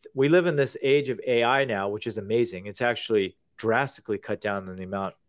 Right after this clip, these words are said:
of work that I can do and that I can automate, which has been amazing. And you wanna focus on those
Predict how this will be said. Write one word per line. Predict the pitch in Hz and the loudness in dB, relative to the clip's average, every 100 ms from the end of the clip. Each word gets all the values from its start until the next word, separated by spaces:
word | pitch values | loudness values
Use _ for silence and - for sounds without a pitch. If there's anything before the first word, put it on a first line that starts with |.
| _ 107 | _ -16
of | 92 | -2
work | 110 107 | -2 0
that | 101 | 0
I | 123 | 0
can | 123 95 | -2 -6
do | 95 90 | -4 -4
and | 87 _ _ - | -8 _ _ -4
that | 110 | 0
I | 104 | 0
can | 104 | -2
automate, | 95 127 123 92 95 - _ _ _ _ | 0 2 2 -2 -4 -6 _ _ _ _
which | 113 | -10
has | - | -6
been | 113 | -4
amazing. | 98 95 95 95 95 _ _ - - - - _ _ - - | -4 -2 -4 -4 -12 _ _ -20 -20 -20 -20 _ _ -10 0
And | 151 | 6
you | 180 | 6
wanna | 220 247 | 6 4
focus | - 214 214 214 | 2 4 4 2
on | - 175 170 160 | 0 2 2 4
those | 156 151 147 - - | 4 4 2 -4 -10